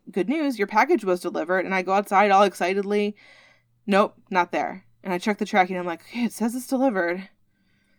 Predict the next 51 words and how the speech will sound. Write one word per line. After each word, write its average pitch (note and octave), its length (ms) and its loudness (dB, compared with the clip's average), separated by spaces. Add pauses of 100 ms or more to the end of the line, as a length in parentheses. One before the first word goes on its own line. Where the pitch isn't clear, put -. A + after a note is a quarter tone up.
(140)
says B3+ 160 2
right C#4+ 180 6
there, B3+ 300 6
"It's F3 140 -10
delivered, G3 340 0
right F3+ 160 0
at G3 60 -2
my G3+ 140 4
address." G3 520 -2
Okay, G3 240 0
so F3+ 220 0
it's, F3 120 -2
it's F#3 220 -4
missing. F3 360 4
It's D#3 160 -12
missing. G3 260 -2
Someone G#3 220 2
stole B2+ 240 -4
it." - 100 -6 (480)
So - 120 -6
I E3 40 -4
go F#3+ 180 8
online C4+ 600 6 (420)
and F3 120 0
I D#4+ 120 2
go G3+ 140 6
to A#3+ 60 4
customer B3+ 360 2
service A#3+ 320 -2
and A3+ 80 2
I'm G#3+ 60 2
like, G#3 180 2
"Oh G#3 60 2
my G#3+ 100 4
God, F#3+ 160 8
I'm F#3+ 100 2
devastated. F#3+ 540 0
My E3 100 -6
package F#3 360 -2
was E3 120 -10
stolen." D#3+ 420 -8 (380)
And G3 100 -4
they're G3 120 0
like, F#3+ 240 0
"Oh, C4+ 500 10
did G#3+ 200 -2
you B3 100 2
check C#4 240 4
with C#4 180 0
your A3+ 540 2 (420)
neighbors A3 840 2